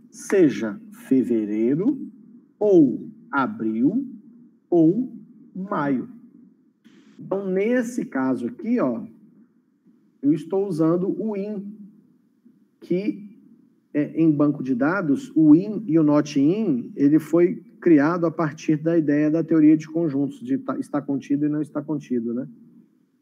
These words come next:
Então, eu tô falando pro software de banco de dados, ó, você vai lá na, no início do contrato e pega o mês. Se esse mês estiver contido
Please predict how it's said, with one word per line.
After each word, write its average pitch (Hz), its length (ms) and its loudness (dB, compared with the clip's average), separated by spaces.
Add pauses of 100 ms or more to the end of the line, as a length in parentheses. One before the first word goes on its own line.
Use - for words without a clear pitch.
(540)
Então, 202 340 -2
eu 233 60 -2
tô 226 120 -2
falando 202 300 -4
pro 202 100 -6
software 185 320 -2
de 156 100 -2
banco 160 260 0
de 151 80 -2
dados, 127 380 -2
ó, 170 260 -2
você - 200 -10
vai 220 280 -4
lá 240 180 -2
na, 262 260 0
no 202 120 -8
início 190 400 -2
do 185 100 -2
contrato 226 540 -2
e 254 40 2
pega 254 280 0
o 269 80 4
mês. 160 500 2
Se - 220 -2
esse 285 340 0
mês 151 460 2
estiver 175 640 -6
contido 151 720 0